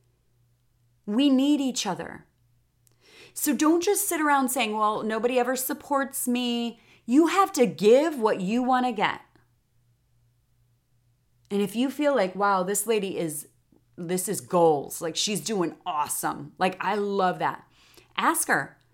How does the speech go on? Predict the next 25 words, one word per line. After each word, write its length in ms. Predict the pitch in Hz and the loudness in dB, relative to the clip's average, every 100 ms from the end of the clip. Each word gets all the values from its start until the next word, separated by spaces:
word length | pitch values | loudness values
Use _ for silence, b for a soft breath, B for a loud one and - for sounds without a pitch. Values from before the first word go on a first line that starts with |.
| _ | _
"Hey, 240 | 262 196 | -4 -4
y-, 240 | - 170 - - | -6 -14 -14 -14
you're 320 | 190 208 294 | -4 0 0
kicking 380 | 277 294 214 165 | 0 -4 0 0
ass, 500 | 175 233 285 - - | 0 -2 -2 -6 -4
and 160 | 196 | -2
I 140 | 196 220 | 0 -2
think 200 | 254 208 | -2 -4
it's 140 | 196 | -2
so 300 | - 196 196 | -2 0 -2
impressive, 600 | 196 175 170 165 254 262 | -2 -2 -2 -2 -2 -2
and 100 | 240 | -2
I'm, 240 | 180 185 196 | -2 -2 -4
I'm 160 | 175 180 | -4 -2
just, 260 | 190 - - | -4 -6 -4
I'm 160 | 180 | -2
watching 420 | 175 170 190 233 | 2 2 2 -4
you, 160 | 208 196 | -4 -4
and 100 | 185 | -2
I'm 100 | 165 | -4
just 240 | 165 - - | -4 -6 -4
cheering 320 | 202 185 185 | -4 -4 -4
you 140 | 170 | -4
on, 320 | 147 156 190 | -4 -4 -4
and 180 | 170 151 | -6 -8